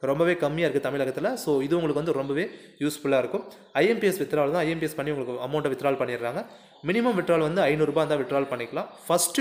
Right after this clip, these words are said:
மேட்சிங் வந்து compulsory for reproduct. So ஃபர்ஸ்ட் பேருக்கு வந்து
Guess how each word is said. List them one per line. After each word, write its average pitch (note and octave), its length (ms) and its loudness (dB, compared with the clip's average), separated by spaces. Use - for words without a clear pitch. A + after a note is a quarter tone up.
மேட்சிங் E3+ 340 -2
வந்து F3+ 140 -2
compulsory F3 600 2
for D3 120 2
reproduct. B2+ 600 0
So D3+ 140 0
ஃபர்ஸ்ட் D3+ 280 0
பேருக்கு C#3+ 240 2
வந்து D3 140 -4